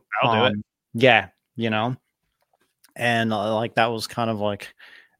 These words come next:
Speaker 2: I, and, and most people were, like, you know, super excited 'cause they're like, "Oh my gosh, like, somebody from our school is now famous," <laughs> you know?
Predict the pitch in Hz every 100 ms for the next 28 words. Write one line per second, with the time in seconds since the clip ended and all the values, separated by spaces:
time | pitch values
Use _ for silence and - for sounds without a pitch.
0 | _ 117 123 139 143 156 - 160 160 240
1 | 254 - 202 165 147 131 123 113 - 131
2 | 107 - 139 127 107 - 123 110 101 123
3 | 110 117 120 185 190 156 175 170 139 -
4 | 131 120 - - - - _ - 165 170
5 | 156 175 160 131 - - 160 151 123 127
6 | 113 - 139 143 113 - 131